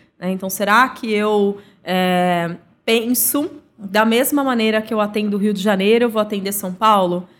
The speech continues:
E, e o sulista? <laughs> E o mineiro? Então, né, como é que fica toda essa estrutura de, de leads? Ou como que eu, que eu disparo uma mensagem? Hoje a gente tem,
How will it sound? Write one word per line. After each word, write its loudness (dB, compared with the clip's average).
E, -2
e 2
o 0
sulista? 0
<laughs> -10
E 2
o -2
mineiro? 2
Então, -4
né, -2
como -4
é 0
que -14
fica -2
toda 0
essa -2
estrutura -2
de, -6
de -8
leads? 0
Ou -2
como -6
que -4
eu, -2
que -4
eu -2
disparo 2
uma 0
mensagem? 2
Hoje -8
a -10
gente -10
tem, -6